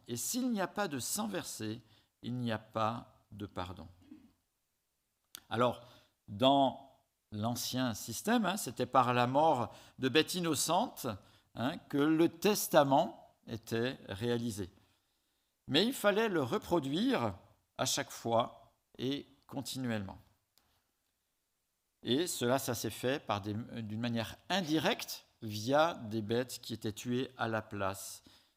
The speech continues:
euh, des personnes. Mais Jésus, lui, il l'a fait directement avec son propre sang. Vous voyez la différence ?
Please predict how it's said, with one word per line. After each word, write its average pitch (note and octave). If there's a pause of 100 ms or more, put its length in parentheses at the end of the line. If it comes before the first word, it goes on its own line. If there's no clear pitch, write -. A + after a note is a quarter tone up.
(200)
euh, F#2+
des G2+
personnes. F2+ (840)
Mais A#2+
Jésus, F#3
lui, G3+ (320)
il A#2+
l'a A#2
fait A#2
directement B2+ (440)
avec B2 (260)
son -
propre A2+
sang. -
Vous -
voyez A2
la A2+
différence ? B2